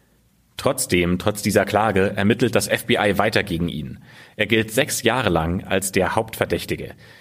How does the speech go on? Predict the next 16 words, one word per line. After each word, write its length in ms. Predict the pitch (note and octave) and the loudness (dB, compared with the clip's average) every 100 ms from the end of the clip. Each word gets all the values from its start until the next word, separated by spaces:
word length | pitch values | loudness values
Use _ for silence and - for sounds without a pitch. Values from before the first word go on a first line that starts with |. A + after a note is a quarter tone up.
| - _ _ _ - | -20 _ _ _ -4
Ja, 100 | G#2 | 0
und 60 | |
das 120 | A2+ - | 2 2
muss 140 | C#3+ | 2
ja 80 | C3+ | 2
ein 40 | |
krasser 300 | C3 C3+ C3+ | 0 0 0
Horror 280 | D3 C3+ F#2+ | 2 4 2
sein. 400 | D#2+ C#2 C#2+ - | 0 -6 -12 -12
Also 180 | - F2+ | -6 -2
er, 480 | G2 A2+ C#3+ D3 - | 0 2 2 0 -2
Stephen, 380 | - C3+ C#3 C3 | -4 -2 0 2
sagt, 320 | G#2+ G#2+ - | 2 2 -2
"Ich 140 | - - | -6 0
bin 140 | F#2 | 0
unschuldig", 800 | G2 G#2 - A#2+ A#2+ F#3 - - | 2 2 4 2 2 0 -4 -14